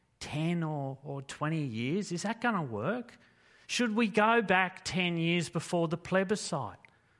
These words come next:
Will that make things better? Or, or should we go back in Australia fifty years when Christianity was the majority religious view held in Australia?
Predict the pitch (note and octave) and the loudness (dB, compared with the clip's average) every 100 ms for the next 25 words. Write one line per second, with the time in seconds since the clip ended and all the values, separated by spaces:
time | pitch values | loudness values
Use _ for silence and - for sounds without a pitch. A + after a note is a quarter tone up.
0 | _ _ _ _ - E3+ G3 F#3+ G3 G3+ | _ _ _ _ -2 4 4 6 4 4
1 | - F#3 E3+ C#3+ - B2+ G#2+ E2+ - _ | 0 0 2 0 -2 -2 -2 -6 -12 _
2 | _ _ _ _ _ _ - G3+ G#3 G#3+ | _ _ _ _ _ _ 2 4 8 6
3 | G#3+ - G#3+ A3 F#3 A3 A3 F#3 F3+ F3 | 6 4 4 2 4 6 6 4 4 2
4 | F#3+ G#3 F#3+ - - F3 F3 - - A#3 | 2 0 2 0 2 4 2 0 2 2
5 | - A3+ G#3+ F3+ D3+ F#2+ E2 - - _ | 2 0 2 4 4 2 -4 -14 -14 _
6 | _ _ _ _ F3 F#3 - - G#3 - | _ _ _ _ 2 2 2 2 2 2
7 | F#3+ E3 D#3 F3+ G3+ F#3+ C#3+ - - _ | 2 4 6 6 4 4 0 -4 -20 _
8 | _ _ _ - _ _ _ _ _ - | _ _ _ -20 _ _ _ _ _ -2
9 | E3+ D#3 D#3+ E3 E3+ E3 D#3+ E3 D#3 A#2 | 0 2 2 2 4 6 6 6 2 -2
10 | G#2 _ _ _ _ - C#3 D3+ D3 E3 | -6 _ _ _ _ -8 0 0 2 0
11 | - - C#3+ C3+ G#2 D3+ D3 C3+ B2+ B2+ | -2 -4 -2 -2 0 2 2 0 -4 -6
12 | - C3+ C#3+ C#3+ | -2 2 2 0